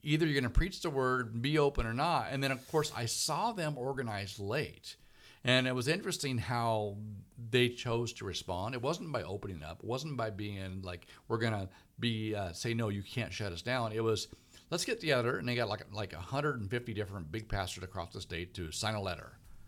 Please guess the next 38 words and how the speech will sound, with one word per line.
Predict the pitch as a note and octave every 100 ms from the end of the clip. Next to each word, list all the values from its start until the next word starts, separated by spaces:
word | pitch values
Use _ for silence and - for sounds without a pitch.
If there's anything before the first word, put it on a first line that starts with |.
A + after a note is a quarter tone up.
| - - - -
that | B2 A#2+ - -
basically | A2+ A#2 A#2 G#2
was | G2+ F#2
ignored | F2+ F#2 E2+ D2+ - -
because | G2 G#2 F#2+ F#2 F2+
they | G2+
knew | G#2 A2+ B2
that | A2+ G2 -
they | A2+ G#2
weren't | F#2+ G#2+ B2+ D3+ -
active | G#2 G2+ - G2+
in | F2+ E2
there. | C#2 D#2+ -
And | A2
then | G#2+ G2 - -
I, | A2 -
I | A2 G#2 -
had | B2+
a | D#3
conversation | E3 D#3 C#3+ F3+ A#3 G2+
with | F2+
them. | E2
I | F#2
said, | A#2+ A#2
"This | D3+
is | C#3
one | G3+ D3+
of |
those | D3+ D3
things. | E3 B2 - - - - - - - -
If | C3+ B2
they're | C3
not | A#2+ A2+ D3+
afraid | D3+ C#3 B2
of | G#2
losing | E2+ G#2 G2+ A#2
their | B2+
job, | B2+ C#2+ C2 G2